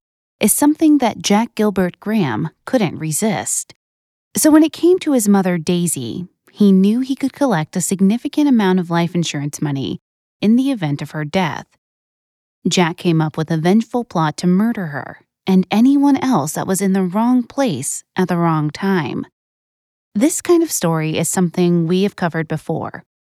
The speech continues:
a child that murders a parent. However, this story is much more disturbing because this troubled young man,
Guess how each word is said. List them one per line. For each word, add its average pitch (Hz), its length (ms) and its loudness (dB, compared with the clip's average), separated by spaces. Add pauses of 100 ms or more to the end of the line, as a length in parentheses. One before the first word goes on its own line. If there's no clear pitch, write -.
(140)
a 170 100 0
child 220 480 -2
that 202 140 0
murders 165 480 -2
a 160 60 -8
parent. 165 560 -6 (680)
However, 226 400 0
this 214 200 -2
story 156 540 -6
is 196 220 -4
much 214 340 0
more 208 180 2
disturbing 165 680 -4
because 175 400 -6
this 214 240 -2
troubled 185 420 -4
young 165 260 0
man, 170 520 -2